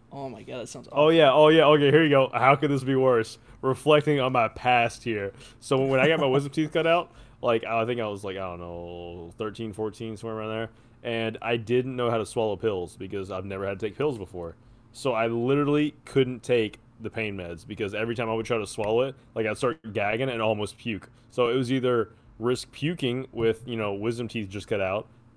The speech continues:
Speaker 2: or just, like, try and fight through the pain.
Speaker 1: Jesus Christ.
Speaker 2: Yeah, so it was fucking horrible. But as soon as my mouth was healed, I learned how to swallow pills.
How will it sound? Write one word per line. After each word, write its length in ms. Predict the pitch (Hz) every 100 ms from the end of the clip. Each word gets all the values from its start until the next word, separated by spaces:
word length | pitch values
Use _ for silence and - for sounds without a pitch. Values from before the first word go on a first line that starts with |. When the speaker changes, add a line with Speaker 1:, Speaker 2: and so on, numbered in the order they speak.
| -
Speaker 2:
or 540 | 120 117 117 113 107 101
just, 380 | 107 113 107 - _ _ _ _ _
like, 200 | 110 98
try 280 | - 117 107
and 140 | 101 95
fight 160 | 104
through 120 | 101
the 60 | 95
pain. 280 | 92 87 87 _ _ - _ _ - -
Speaker 1:
Jesus 500 | - 165 147 - -
Christ. 720 | - - 113 107 107 - - _ _ _
Speaker 2:
Yeah, 300 | 117 98 80
so 240 | - 120
it 40 | 117
was 120 | 107
fucking 380 | 120 107 101 90 _ _
horrible. 500 | 123 120 104 90 87
But 240 | 110 151
as 160 | 110 113
soon 480 | - - 160 175 170
as 140 | 143
my 100 | 139
mouth 240 | 131 123 147
was 140 | 139
healed, 240 | 170 175 - _ _
I 60 | 123
learned 220 | 123 113
how 60 | 107
to 80 | 104
swallow 220 | 107 101
pills. 380 | 101 90 90